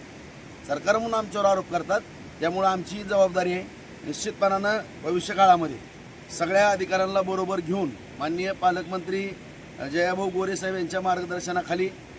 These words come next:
आदरणीय देवेंद्र फडणवीस साहेब तर आपल्याला कुठल्या अडचणी येऊन देणार नाहीत, शिंदे साहेब नाहीत, दादा नाही, या सगळ्यांच्या मार्गदर्शनाखाली या बार्शी तालुक्यामध्ये अत्यंत थांबलेला विकास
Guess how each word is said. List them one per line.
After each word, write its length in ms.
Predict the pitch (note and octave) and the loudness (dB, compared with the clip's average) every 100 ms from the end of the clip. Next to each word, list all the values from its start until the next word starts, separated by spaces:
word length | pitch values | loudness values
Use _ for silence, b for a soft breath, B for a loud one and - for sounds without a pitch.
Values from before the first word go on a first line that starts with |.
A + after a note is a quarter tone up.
| - A#2 | -12 -6
आदरणीय 400 | D3 F3 F#3 F#3 | -4 -2 -2 -2
देवेंद्र 360 | E3+ F3 F3+ | -2 -4 -4
फडणवीस 360 | E3 F3+ F3+ E3+ | -6 -4 -2 0
साहेब 180 | G3 F#3 | 0 0
तर 100 | G3 | 2
आपल्याला 320 | F#3+ F3 F3+ F#3+ | 2 2 -2 -4
कुठल्या 320 | F3 F3 F3+ | -4 0 0
अडचणी 240 | D#3+ E3+ | 0 -2
येऊन 140 | F3+ F3+ | -2 -2
देणार 220 | F3+ F3 | -2 -2
नाहीत, 200 | F3+ E3 | -4 -4
शिंदे 220 | E3 E3+ E3+ | -2 0 -2
साहेब 220 | F3 F3 | -2 -2
नाहीत, 160 | F3+ E3+ | -2 2
दादा 280 | F#3+ G3+ | 4 6
नाही, 160 | F#3 A2+ - - - - - | 4 0 -8 -16 -16 -12 0
या 180 | F3 G#3 | 4 4
सगळ्यांच्या 520 | - F#3 G3 G3 G#3 | 2 0 0 0 0
मार्गदर्शनाखाली 840 | G#3 G3 F3+ F#3 F3 F3 E3 E3+ G3+ F#3+ E3+ | 2 2 0 -4 -2 -2 -2 -2 -4 -2 4
या 240 | F#3 G3 - - - - | 6 4 -2 -16 -16 0
बार्शी 280 | D#3+ E3 F#3+ | 2 2 2
तालुक्यामध्ये 560 | F#3 F3 E3+ F3 F3 F3+ | 2 2 2 0 2 2
अत्यंत 400 | D#3+ G3 G#3 A#3 B3+ - - - - - | 2 -2 -2 0 2 0 -8 -18 -16 -2
थांबलेला 320 | E3 F#3+ A3 | 0 4 6
विकास 440 | A3+ A3+ G#3 E3+ | 6 6 4 4